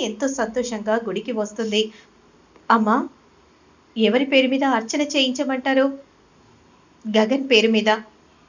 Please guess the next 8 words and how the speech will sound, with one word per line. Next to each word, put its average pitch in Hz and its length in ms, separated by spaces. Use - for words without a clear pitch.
"గోత్రం 269 560
మహారాజశ్రీ 240 1040
గోత్రం." 220 460
"అవునా, 226 320
అతను 226 360
నీకు 240 300
ఏమవుతాడమ్మా?" 220 760
అంటే 208 320